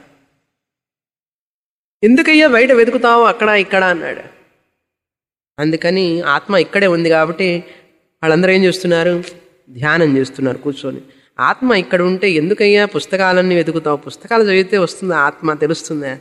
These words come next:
పుస్తకాల్లో లేదు కదా ఆత్మ, శాస్త్రం అనే దర్పణంలో లేదు కదా, ఆత్మ ఇక్కడ కదా ఉన్నది. కళ్ళు మూసుకొని ధ్యానం చేయి ఆత్మ మీద, ఆ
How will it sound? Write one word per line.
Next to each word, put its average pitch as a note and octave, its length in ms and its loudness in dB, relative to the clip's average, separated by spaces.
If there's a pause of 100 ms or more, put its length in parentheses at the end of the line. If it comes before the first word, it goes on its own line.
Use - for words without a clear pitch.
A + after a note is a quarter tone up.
(340)
పుస్తకాల్లో B3 520 0
లేదు A#3+ 240 4
కదా C#4+ 180 2
ఆత్మ, B3 260 -2 (840)
శాస్త్రం F#3 600 0
అనే B3 140 4
దర్పణంలో B3 520 2
లేదు B3+ 240 4
కదా, C#4 240 2 (560)
ఆత్మ E3+ 320 -2
ఇక్కడ A#3 260 2
కదా C#4 260 4
ఉన్నది. C#4 340 4 (160)
కళ్ళు C#4+ 280 4
మూసుకొని C#4 480 2
ధ్యానం A#3+ 420 2
చేయి F#3+ 220 2
ఆత్మ F3 280 0
మీద, D3+ 200 4 (520)
ఆ D#3+ 100 2